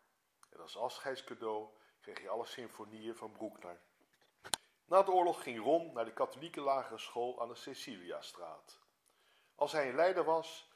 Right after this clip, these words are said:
ging hij op zondag samen met zijn ouders naar de Hartenbrugkerk.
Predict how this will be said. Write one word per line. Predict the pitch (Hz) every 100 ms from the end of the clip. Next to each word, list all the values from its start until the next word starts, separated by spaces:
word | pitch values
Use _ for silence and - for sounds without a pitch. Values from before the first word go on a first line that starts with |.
| _
ging | - 175
hij | 135
op | 113
zondag | - 165 151 -
samen | 151 151 147 120
met | 117
zijn | - 98
ouders | 131 135
naar | 131 117
de |
Hartenbrugkerk. | 113 - - - 101 78 - 85 80 -